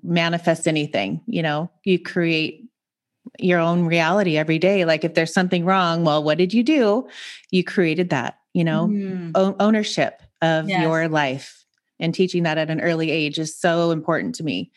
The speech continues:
Speaker 2: And how
Speaker 1: But,
Speaker 2: old are your daughters, if you don't mind?
Speaker 1: um, the little one's tw-, just turned twelve, and Paige is fourteen. Presley and
Speaker 2: Okay.
Speaker 1: Paige is fourteen. Um, so when I, so there's a cou-, the fun way for,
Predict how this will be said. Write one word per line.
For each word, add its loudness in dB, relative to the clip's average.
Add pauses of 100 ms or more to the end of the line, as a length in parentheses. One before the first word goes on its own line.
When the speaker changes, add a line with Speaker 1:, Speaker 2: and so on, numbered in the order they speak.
(220)
Speaker 2:
And 2
how 0
Speaker 1:
But, 0
Speaker 2:
old 0
are 2
your 0
daughters, 0
if -4
you 0
don't -2
mind? 2
Speaker 1:
um, -12
the 4
little 2
one's 2
tw-, 0
just 0
turned 2
twelve, 2
and 0
Paige 2
is -2
fourteen. 0
Presley -2
and -2
Speaker 2:
Okay. -6
Speaker 1:
Paige -4
is -8
fourteen. -6 (800)
Um, 0 (480)
so 2 (160)
when 2
I, 2
so 2
there's 0 (180)
a -6
cou-, 2
the 4
fun 2
way 2
for, -10